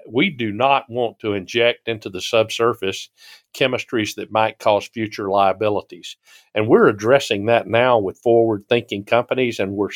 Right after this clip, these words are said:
we're so excited about it. Our business will go up by over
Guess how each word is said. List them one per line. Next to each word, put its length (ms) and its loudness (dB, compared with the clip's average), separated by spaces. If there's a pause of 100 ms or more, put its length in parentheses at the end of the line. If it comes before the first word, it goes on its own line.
(140)
we're 160 -4
so 300 2
excited 560 2
about 320 4
it. 120 0 (360)
Our 120 6
business 600 0
will 220 2
go 300 2
up 280 4
by 400 4
over 720 2